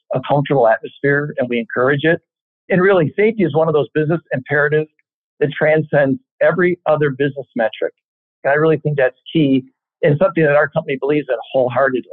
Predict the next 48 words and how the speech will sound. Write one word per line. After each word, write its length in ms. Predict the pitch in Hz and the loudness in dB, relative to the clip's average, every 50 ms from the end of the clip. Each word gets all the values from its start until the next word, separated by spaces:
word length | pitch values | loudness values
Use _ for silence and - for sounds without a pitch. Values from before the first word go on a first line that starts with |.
| - - _ _ _ _ _ _ _ _ _ _ _ _ _ _ | -20 -20 _ _ _ _ _ _ _ _ _ _ _ _ _ _
If 100 | 147 - | -8 -4
you 100 | 156 151 | -2 0
really 220 | 160 170 170 170 156 | 0 2 0 0 2
want 200 | 151 151 147 151 | 0 0 0 0
to 60 | 139 | -2
get 160 | 135 127 123 | -6 -6 -6
deep 220 | 147 160 156 - 127 | -6 -6 -6 -4 -4
in 60 | 120 | -4
this, 160 | 120 113 117 - _ _ _ - | -4 -4 -4 -6 _ _ _ -2
you 100 | 160 135 | 0 2
need 140 | 160 165 156 | 2 2 2
to 80 | 147 139 | 2 2
really 180 | 147 151 147 | 2 4 2
identify 460 | 139 139 139 135 139 - - 127 120 117 - | 2 2 2 0 0 0 0 0 0 0 -2
three 180 | - 135 147 139 - | -4 -4 -4 -2 -2
things. 260 | 139 147 151 170 170 - _ _ _ _ _ _ - | -2 0 0 -2 -4 -6 _ _ _ _ _ _ -2
One 200 | 139 156 175 170 | 0 2 2 2
is, 120 | 151 131 - | 0 0 0
first 200 | 175 175 151 147 | -2 -2 0 0
of 0 | |
all, 160 | 160 156 151 143 | 0 0 2 2
what 140 | 160 160 | 0 0
are 40 | 160 | 0
the 80 | 147 147 | -2 -2
job 300 | - 135 131 135 147 147 - _ | -2 0 0 0 0 -2 -4 _
steps? 260 | - 127 - - - - _ | -4 -4 -4 -4 -6 -16 _
What's 240 | 143 127 143 151 _ - | -6 -4 -4 -4 _ -2
the 80 | - 151 | -2 -2
work 220 | 135 151 165 160 - | 0 0 -2 -2 -4
that's 140 | 165 147 - | -6 -6 -4
gonna 180 | - 156 147 151 | -2 -2 -2 0
be 140 | 165 165 | -2 -2
done? 280 | 135 113 113 113 110 - _ _ _ _ _ _ - | 0 0 -2 -2 -4 -8 _ _ _ _ _ _ -2
What's 260 | 113 139 180 190 - - | 2 2 2 2 2 0
the 80 | 185 | -2
hazards? 460 | 165 156 156 156 156 151 135 160 143 127 | 0 2 4 2 2 2 -2 -8 -10 -6
What's 220 | 127 143 147 147 _ - | -2 -2 -2 -2 _ -10
the 60 | 147 | -10
controls? 460 | - 139 139 - - 127 113 95 - _ - 147 | -8 -8 -10 -6 -4 -4 -4 -4 -6 _ -12 -6
Again, 160 | 143 135 101 - - | -4 -4 -4 -4 -4
what's 220 | 127 143 151 - | -4 -4 -4 -2
gonna 160 | - 185 196 196 | -2 0 0 2
get 160 | 220 208 220 | 0 0 0
done? 320 | - 113 120 123 143 143 _ _ _ _ _ _ _ _ _ - | 0 -2 -2 -4 -10 -16 _ _ _ _ _ _ _ _ _ -2
By 140 | 127 131 139 | -2 -2 0
whom 240 | 135 143 156 156 | 0 0 0 0
and 120 | 185 196 165 | 0 0 0
when? 380 | 117 110 110 110 110 - - | 0 -2 -4 -4 -6 -10 -14